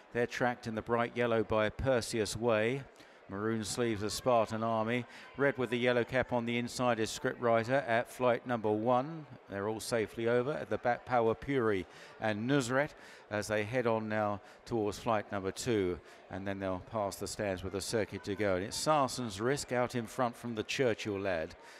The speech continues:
Sarson's Risk by a couple of lengths to the Churchill Lad. Then Perseus Way, followed by Rare Middleton. Spartan Army on the outside of Scriptwriter, right up the inside there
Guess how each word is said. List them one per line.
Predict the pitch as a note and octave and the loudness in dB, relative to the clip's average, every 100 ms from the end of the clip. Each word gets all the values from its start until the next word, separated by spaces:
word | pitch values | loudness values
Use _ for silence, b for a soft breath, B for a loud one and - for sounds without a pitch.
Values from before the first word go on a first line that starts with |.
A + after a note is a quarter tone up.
| B B | B B
Sarson's | - C3 A2+ A2+ G#2 | -4 -2 -2 -6 -4
Risk | A#2 G2+ - | -2 -2 -2
by | A#2 A2 | -2 -2
a | G#2 | -2
couple | B2 - | -2 -2
of | G#2 | 0
lengths | A2 C#3 - | 0 -2 -8
to | - G#2 | -10 -6
the | G#2+ | -6
Churchill | - B2+ G#2+ - G#2+ | 0 0 0 -2 -2
Lad. | G#2+ A2 D#3 - - B B B B B - | 0 0 -2 -10 -20 B B B B B -4
Then | E3+ | -2
Perseus | D3 D#3 E3+ - C#3+ B2 | 0 2 2 2 2 0
Way, | B2+ C3+ C3+ E3+ E3 B B B | 2 4 4 2 -4 B B B
followed | C#3+ C#3+ | 0 2
by | B2+ B2+ | 4 2
Rare | A#2+ C#3 C3 | 4 4 4
Middleton. | B2+ C3 B2+ A#2 C3 D#3+ - B | 2 0 0 0 -2 -4 -12 B
Spartan | - - F3 D3+ B2+ C3+ | -14 -2 2 2 2 2
Army | C#3 B2+ A#2+ | 2 2 0
on | A#2 | 0
the | A#2+ | 0
outside | B2 B2+ - A#2+ | 0 -2 0 2
of | A2+ | 2
Scriptwriter, | G#2 - D#3 - B2 B2 B2+ C#3 | 0 -2 -2 0 0 2 0 -2
right | B2 C3+ | 0 0
up | C3 - | 0 -2
the | A#2+ | -4
inside | A#2+ - B2 A2+ G#2 | -4 -2 0 0 2
there | A2+ G2+ | 2 2